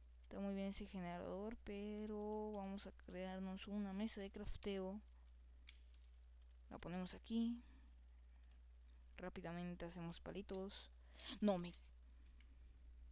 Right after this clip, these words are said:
Esto fue una probeta solamente de Skywars.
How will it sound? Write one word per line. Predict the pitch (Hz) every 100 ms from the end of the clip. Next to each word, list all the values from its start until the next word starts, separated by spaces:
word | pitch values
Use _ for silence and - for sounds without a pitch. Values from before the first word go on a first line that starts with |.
| - - - - - - - - - -
Esto | 262 269
fue | 269
una | 277
probeta | 240 214 220 220
solamente | 220 214 208 214
de | 196 175 170 180 - - - - - - - - - - - - - 190
Skywars. | - 185 175 170 -